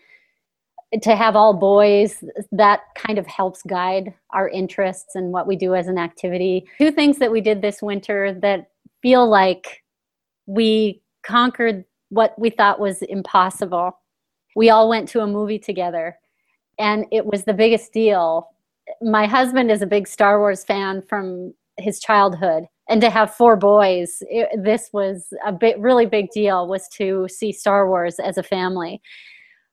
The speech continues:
But Charlie was for years not able to be in a movie theater and just too uncomfortable. We had tried several times and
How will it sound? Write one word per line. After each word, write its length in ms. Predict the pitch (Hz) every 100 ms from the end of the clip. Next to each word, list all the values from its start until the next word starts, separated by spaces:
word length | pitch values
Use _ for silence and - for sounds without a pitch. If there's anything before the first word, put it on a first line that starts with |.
| _ -
But 460 | 233 226 220 214
Charlie 560 | - 277 285 226 220 220
was 500 | 208 208 196 - -
for 120 | 233
years 380 | 226 214 208 208
not 220 | 208 202
able 200 | 190 185 180
to 100 | 190
be 120 | 196
in 100 | 185
a 40 |
movie 320 | 180 190 202 -
theater 560 | 175 165 175 180 196 -
and 600 | 185 185 180 175 175 165 - 196 -
just 300 | 202 - -
too 200 | 233 220
uncomfortable. 600 | 185 - 185 - 185 202
We 140 | 262
had 140 | 285 208
tried 300 | 208 196 190
several 320 | 208 196 202
times 540 | - 196 196 196 196
and 300 | 196 190 175